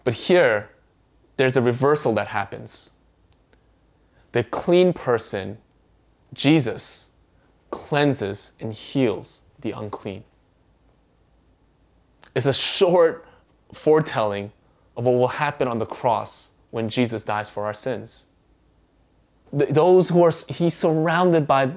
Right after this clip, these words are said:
quote unquote, unclean. He is surrounded by those who are sinful. And by sinful, I mean just missing the mark.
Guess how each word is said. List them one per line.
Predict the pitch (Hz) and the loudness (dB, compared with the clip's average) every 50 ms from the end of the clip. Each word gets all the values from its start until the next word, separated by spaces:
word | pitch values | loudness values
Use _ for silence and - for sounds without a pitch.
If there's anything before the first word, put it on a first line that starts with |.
| - - - - | -10 -16 -12 -8
quote | - - 170 156 | -2 0 0 0
unquote, | 143 - 151 139 - - - - | 2 2 0 0 0 -2 -8 -6
unclean. | 143 147 156 156 143 - - - 151 143 127 113 104 104 - _ _ _ _ _ _ _ _ _ _ _ _ _ _ _ _ _ _ _ _ _ _ _ _ _ _ _ _ _ _ _ _ _ _ _ _ _ _ _ _ _ _ _ _ | -2 -2 0 -2 -2 -4 -6 -4 -2 -2 -2 -2 -4 -6 -10 _ _ _ _ _ _ _ _ _ _ _ _ _ _ _ _ _ _ _ _ _ _ _ _ _ _ _ _ _ _ _ _ _ _ _ _ _ _ _ _ _ _ _ _
He | - 165 | 2 2
is | 151 156 | 2 4
surrounded | - 160 151 156 165 175 170 160 | 2 4 4 6 6 6 4 4
by | 147 151 139 | 4 4 4
those | 135 131 139 139 147 156 156 143 143 | 4 4 4 4 6 6 4 2 0
who | - 147 139 127 | 0 2 4 4
are | 123 127 - - - 113 | 4 2 0 -4 -12 -12
sinful. | - - - - - - 151 151 151 143 - - 113 101 110 117 _ _ _ _ _ _ _ _ _ _ _ _ _ _ _ _ _ _ - - | -10 -10 -8 -8 -2 2 2 2 2 0 -4 -8 -10 -10 -10 -10 _ _ _ _ _ _ _ _ _ _ _ _ _ _ _ _ _ _ -6 -2
And | 143 147 | 0 2
by | 139 143 | 2 2
sinful, | 143 - - - 185 190 196 180 - 156 135 127 - | 0 -2 -2 2 4 4 4 4 2 2 2 2 0
I | 113 135 | 0 0
mean | 143 151 151 147 139 | 2 2 2 2 2
just | 139 127 131 | 0 -2 -2
missing | 135 139 151 160 170 180 180 - - 196 180 175 156 | -2 -2 0 0 0 0 0 0 0 2 2 4 4
the | 139 | 2
mark. | 123 120 117 120 123 123 120 110 - - - - - - | 2 0 -2 -2 -2 -2 -2 -4 -6 -10 -16 -20 -20 -20